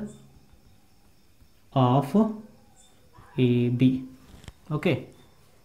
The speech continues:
so आपको फार्मूला पता है, हम coordinate of the O, तो that is the एक्स वन plus x टू divided by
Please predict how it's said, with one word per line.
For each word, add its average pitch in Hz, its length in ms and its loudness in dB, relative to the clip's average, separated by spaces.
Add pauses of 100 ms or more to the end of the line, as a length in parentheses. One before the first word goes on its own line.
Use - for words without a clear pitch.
so - 100 -6
आपको 139 280 0
फार्मूला 156 420 6
पता 165 260 4
है, 190 120 6 (300)
हम 156 140 4
coordinate 147 540 6
of 165 200 2
the 196 60 6
O, 147 200 8 (1000)
तो 143 160 4
that 143 240 6
is 143 140 6
the 190 120 8 (440)
एक्स 135 260 2
वन 185 300 8
plus 156 260 4 (160)
x - 240 -10
टू 160 140 6
divided 127 500 4
by 127 100 4